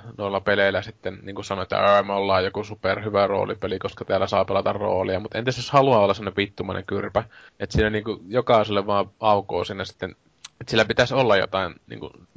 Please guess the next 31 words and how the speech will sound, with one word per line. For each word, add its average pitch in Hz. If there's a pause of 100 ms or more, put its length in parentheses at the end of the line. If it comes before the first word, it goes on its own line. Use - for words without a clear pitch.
järkeviä 101
seurauksia 95
sitten -
siinä 95
mielessä, 98
et - (520)
ne 107
seuraukset 123
ei, 123
niinku, 120
välttämättä 127
johtaisi 139
mihinkään 113
game 110
overiin 101 (120)
tai 101 (180)
tämmöiseen, 107
mut 104
siis 117
jotenkin 131
sellaista, 117
niinku, 107 (240)
et 120
nekin 147
alkas 104
käyttäytymään 98
jotenkin 98
kettumaisesti 101
tai 101
sitten 101
tekis -